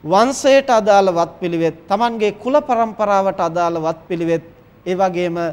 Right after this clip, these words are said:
තමන් ජීවත් වෙන රටේ නීතියට අදාළ වත්පිළිවෙත් තමන් හඳුනාගෙන තියෙන්න ඕන. දැන් මුස්ලිම් වගේ නීතියකට අනුව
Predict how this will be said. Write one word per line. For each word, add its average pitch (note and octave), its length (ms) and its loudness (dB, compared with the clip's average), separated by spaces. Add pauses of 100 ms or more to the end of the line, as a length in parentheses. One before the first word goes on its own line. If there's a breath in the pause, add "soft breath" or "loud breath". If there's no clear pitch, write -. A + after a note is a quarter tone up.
(140)
තමන් G#3+ 280 0 (120)
ජීවත් F#3 380 -4
වෙන D#3+ 180 -6
රටේ E3 380 -6
නීතියට F#3+ 600 -6
අදාළ E3 380 -2
වත්පිළිවෙත් D3+ 640 -8
තමන් D3+ 320 -10
හඳුනාගෙන C3 600 -12
තියෙන්න A2+ 300 -18
ඕන. - 140 -20 (380 loud breath)
දැන් E3 100 -2
මුස්ලිම් F#3+ 420 -4
වගේ F3 460 -2
නීතියකට E3+ 680 -6
අනුව D#3+ 340 -4